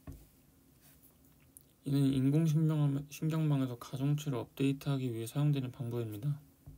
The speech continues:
그 알고리즘은 다음과 같습니다. 첫 번째, 전처리된 데이터를 학습 데이터, 검증 데이터, 테스트 데이터로 나눕니다. 학습 데이터로부터 미리 알고 있는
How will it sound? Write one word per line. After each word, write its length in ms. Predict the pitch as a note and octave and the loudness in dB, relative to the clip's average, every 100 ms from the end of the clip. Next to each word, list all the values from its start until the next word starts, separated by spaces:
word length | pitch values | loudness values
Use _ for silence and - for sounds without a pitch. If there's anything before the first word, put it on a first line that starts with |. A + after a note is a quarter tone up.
| - - - _ _ - _ - _ _ _ _ - - _ - - - - - - - - | -20 -20 -20 _ _ -20 _ -20 _ _ _ _ -20 -20 _ -20 -20 -20 -20 -20 -20 -20 -16
그 140 | - C3+ | -4 -2
알고리즘은 640 | A#2+ C3 D3 C3+ C#3 D3+ | 0 2 2 4 2 2
다음과 340 | C#3 C3 C3+ | 2 0 -2
같습니다. 560 | A#2+ - A#2 A2+ A#2 A#2+ - - - - _ - _ - - - | -4 -6 -6 -6 -8 -10 -18 -20 -20 -20 _ -20 _ -20 -20 -20
첫 180 | - D3+ | -14 -8
번째, 440 | D#3+ D#3 C#3+ C3+ C#3 | -2 0 2 0 -2
전처리된 640 | - C3 D#3+ D#3 D3+ C#3+ | -4 -4 0 0 0 -2
데이터를 580 | C3 C3 - C3+ C#3 D3 | 0 -4 -4 -6 -6 -8
학습 340 | E3 - D#3 | -10 -12 -8
데이터, 400 | C#3 C3+ - C#3+ | -6 -6 -4 -6
검증 420 | D3 C3 B2+ C3+ | -4 -6 -2 -2
데이터, 380 | B2+ A#2+ C#3+ D3 | -2 -6 -4 -4
테스트 360 | D3 D#3+ D#3 D#3+ | -4 -8 -8 -8
데이터로 340 | D3+ C#3 C#3 A#2+ | -6 -6 -6 -6
나눕니다. 460 | A2 A2 G#2+ A2 - - - - - - - _ | -8 -10 -10 -12 -16 -20 -20 -20 -20 -20 -20 _
학습 300 | - E3 F3 | -12 -8 -8
데이터로부터 600 | - D3 D3 D#3 C#3+ D3 | 0 0 2 0 -2 -2
미리 240 | B2+ C3 C3+ | -2 2 2
알고 320 | B2+ A#2+ C#3 | 2 2 4
있는 260 | C3+ B2+ | 4 2